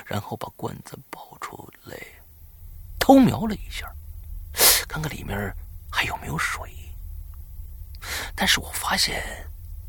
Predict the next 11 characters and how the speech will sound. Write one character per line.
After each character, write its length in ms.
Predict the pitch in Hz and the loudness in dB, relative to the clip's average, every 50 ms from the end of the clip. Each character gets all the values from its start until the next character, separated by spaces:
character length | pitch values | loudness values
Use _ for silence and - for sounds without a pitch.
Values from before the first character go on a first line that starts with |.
| - - - - - - - - - - - | -10 -10 -10 -8 -6 -4 -2 -2 -2 -2 -4
里 100 | - - | -10 -8
面 120 | - 67 64 | -8 -6 -6
没 320 | 64 71 - - - - | -6 -6 -6 -4 -4 -2
水， 420 | - - - - 1077 - - - - - - - - - - - - - - - - - - - - - - - - - - - - - - | -2 -2 -2 -2 -2 -4 -6 -8 -10 -10 -12 -10 -10 -10 -8 -10 -10 -10 -10 -10 -10 -10 -10 -10 -10 -8 -8 -10 -10 -6 -2 0 0 0 0
倒 140 | - 190 202 | 0 0 2
是 140 | - - 123 | 2 2 2
有 200 | 107 110 202 208 | 2 2 2 0
几 300 | - - - - - 175 190 - | -2 -2 -2 -2 0 0 -2 -2
绺 80 | - - - - - - - - - - - - - - - - - - | -2 -4 -4 -6 -6 -6 -6 -6 -6 -6 -8 -8 -8 -8 -8 -8 -8 -4
头 380 | - - - - - - - 156 - | -2 0 0 0 -2 -2 -4 -4 -4
发。 200 | - - - | -6 -6 -4